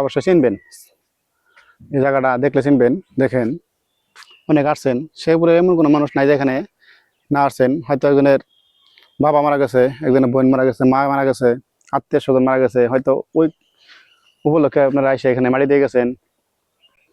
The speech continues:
অনেকেই চেনেন। এই জায়গাটা আসলে অনেক নিরিবিলি, নি-, নির্মম পরিবেশ, গুরুস্থান। হয়তো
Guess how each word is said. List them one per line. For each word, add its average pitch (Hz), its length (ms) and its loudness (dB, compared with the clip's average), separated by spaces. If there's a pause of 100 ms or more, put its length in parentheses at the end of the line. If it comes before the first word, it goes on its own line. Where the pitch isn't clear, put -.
(760)
অনেকেই 165 340 2
চেনেন। 143 200 0 (1300)
এই 156 120 2
জায়গাটা 160 320 2
আসলে 156 180 0 (180)
অনেক 147 160 0 (280)
নিরিবিলি, 147 400 2
নি-, 151 260 2
নির্মম 135 360 0
পরিবেশ, 131 340 0 (560)
গুরুস্থান। 135 420 0 (1400)
হয়তো 156 300 -2